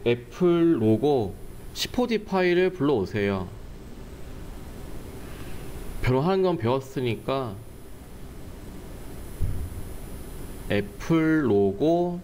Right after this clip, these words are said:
십오 디 파일을 열기 불러오세요. 어, 엄청 클 거예요. 어. 일단 위치를 좀 옮겨 놓을게요. 네, 지금 하려는 게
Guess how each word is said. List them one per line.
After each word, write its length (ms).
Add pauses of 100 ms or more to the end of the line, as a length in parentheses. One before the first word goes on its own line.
(400)
십오 320
디 100
파일을 800 (800)
열기 560
불러오세요. 760 (1500)
어, 320
엄청 240
클 180
거예요. 500 (120)
어. 180 (2250)
일단 220
위치를 600
좀 160
옮겨 280
놓을게요. 640 (2000)
네, 120
지금 240
하려는 380
게 420